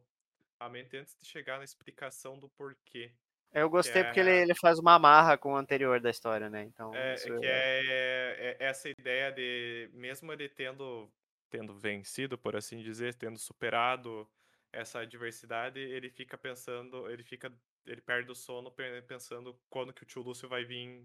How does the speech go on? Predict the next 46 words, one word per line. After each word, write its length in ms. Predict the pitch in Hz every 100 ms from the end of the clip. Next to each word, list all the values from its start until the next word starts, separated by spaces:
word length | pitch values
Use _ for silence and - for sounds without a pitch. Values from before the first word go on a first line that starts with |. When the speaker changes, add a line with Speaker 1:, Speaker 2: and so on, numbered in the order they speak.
| 120
Speaker 1:
visitar 360 | 123 120 120
ele 100 | 117
de 80 | 123
novo 260 | 123 120 151
e 20 |
Speaker 2:
Ele 40 |
ficou 180 | 135 180
Speaker 1:
levar 100 | -
ele 100 | 185
embora, 100 | 175
Speaker 2:
traumatizado, 440 | 233 196 214 202
Speaker 1:
né? 60 | 156
Speaker 2:
né, 140 | 143
cara? 300 | 139 131 117
Speaker 1:
Ficou 160 | 120 123
Speaker 2:
Igual 120 | 127
aquela, 260 | 135 160 156
Speaker 1:
traumatizado, 400 | 147 127 117 117
é. 20 |
Speaker 2:
aquela 280 | 131 139 143
menina 400 | 139 131 139 143
do, 580 | 127 123 117 107 101 101 110 _ _ _ _ _ -
não 120 | 120
sei 220 | - 139
se 80 | -
o 20 |
nome 200 | 120 117
do 80 | 117
filme 260 | - 117 110
é 80 | 107
esse, 260 | - 104 _ _ _
Quando 260 | 123 127 127
um 40 |
Estranho 400 | 123 - 120 117
Chama, 480 | - 110 107 104 127 _
que 80 | -
ela 160 | 113 110
f-, 160 | - -
vai 160 | 117
cuidar 200 | 123 120
de 60 | 113
babá 400 | 120 113 120 123
na 140 | 113
casa 320 | 113 113 110
de, 200 | 101 104
de, 220 | 98 104